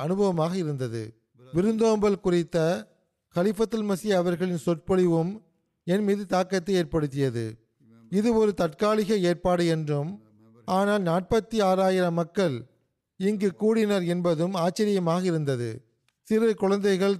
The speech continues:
தாங்களாகவே மக்களுக்கு தண்ணீர் கொடுக்கும் தொண்டை செய்ய விரும்புவதை என் கண்களால் கண்டேன்.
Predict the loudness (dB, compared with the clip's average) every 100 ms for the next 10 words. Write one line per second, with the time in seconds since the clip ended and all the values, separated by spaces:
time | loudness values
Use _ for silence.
0 | 0 0 2 2 2 0 0 0 0 -4
1 | -14 _ _ _ _ -4 -4 0 0 0
2 | -2 -2 0 0 0 0 0 2 0 -2
3 | 0 0 2 2 0 -4 -12 _ _ _
4 | _ _ _ -2 0 2 2 2 2 2
5 | 2 0 0 -2 -2 -2 0 0 0 -2
6 | -4 -4 -6 -8